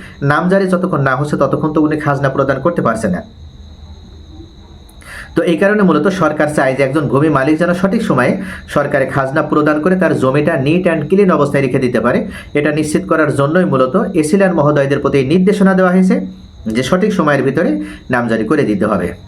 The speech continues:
তো প্রিয় ভিউয়ার্স, আপনার যদি নামজারি না হয়ে থাকে, আপনার যদি এমন নামজারিবিহীন দলিল থাকে, তাহলে অবশ্যই উক্ত দলিল নামজারির জন্য এখন আবেদন করবেন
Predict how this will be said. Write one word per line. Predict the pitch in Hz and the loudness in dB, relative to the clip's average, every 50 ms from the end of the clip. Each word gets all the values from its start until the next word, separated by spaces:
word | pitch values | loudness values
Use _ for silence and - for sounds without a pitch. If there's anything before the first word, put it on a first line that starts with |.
| - - - - - - - - - | -20 -20 -20 -20 -20 -20 -14 -8 -4
তো | 143 143 | -4 0
প্রিয় | 151 165 185 | 2 2 2
ভিউয়ার্স, | 190 208 247 233 233 - - - - - - - - - | 4 2 2 0 -2 -6 -12 -16 -16 -16 -16 -12 -6 -2
আপনার | 135 147 151 - 185 190 196 185 | -2 0 0 2 2 2 4 4
যদি | 185 196 185 208 | 2 2 4 4
নামজারি | 185 156 143 143 147 143 156 151 151 | 2 2 0 0 0 0 0 2 2
না | 147 110 117 135 151 | 2 2 2 2 2
হয়ে | 165 180 190 185 185 | 4 4 6 6 6
থাকে, | 185 185 185 175 | 6 4 4 2
আপনার | 151 - 151 147 | 0 0 0 0
যদি | 147 151 147 | 2 2 2
এমন | 143 143 147 | 2 2 0
নামজারিবিহীন | 143 135 131 131 139 147 147 147 151 147 160 156 131 | 0 0 0 0 0 0 0 2 2 2 0 0 2
দলিল | 120 131 151 185 202 190 | 2 2 2 2 2 0
থাকে, | - 135 - - 92 - - - - - - - - | 0 -2 -2 -2 -2 -4 -4 -8 -10 -14 -10 -4 -2
তাহলে | 147 156 180 180 | 0 2 2 2
অবশ্যই | 165 160 175 180 185 208 196 185 | 2 2 0 0 2 2 2 4
উক্ত | 190 180 160 156 - 170 | 4 2 0 0 0 -2
দলিল | 165 151 165 170 165 151 | 0 2 2 2 2 2
নামজারির | 143 139 139 143 143 151 151 156 | 2 0 0 0 2 2 2 2
জন্য | 151 151 147 147 | 2 2 2 2
এখন | 135 117 156 143 | 0 0 0 0
আবেদন | 123 120 120 135 143 147 170 170 | 0 0 2 0 0 0 0 0
করবেন | 165 185 175 180 185 220 | 2 0 0 2 0 -2